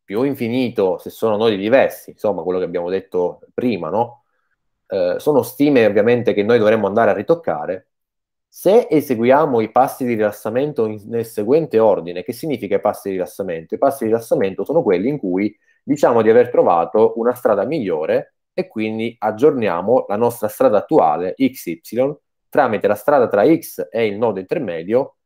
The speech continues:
più il costo del percorso che mi porta da quel nodo intermedio al nodo finale.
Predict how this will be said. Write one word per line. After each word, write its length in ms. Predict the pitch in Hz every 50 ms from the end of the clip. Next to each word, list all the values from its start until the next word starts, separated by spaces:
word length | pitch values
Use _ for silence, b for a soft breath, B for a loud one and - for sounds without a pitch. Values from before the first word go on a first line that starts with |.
| _ _ _ _ _ _
più 160 | - 165 190
il 80 | 208 -
costo 640 | - - 80 78 - - - 110 113 117 - -
del 240 | - 120 131 131 131
percorso 560 | _ 143 151 - - 82 78 80 - - 113
che 80 | 104 123
mi 100 | 135 127
porta 340 | - 87 78 - _ - 90
da 120 | 95 113
quel 160 | 113 143 139
nodo 160 | 117 95 87 92
intermedio 600 | 104 113 - 147 107 90 85 78 82 90 87 -
al 120 | - 113 107
nodo 200 | 95 87 87 92
finale. 480 | - 92 80 76 71 71 71 73 -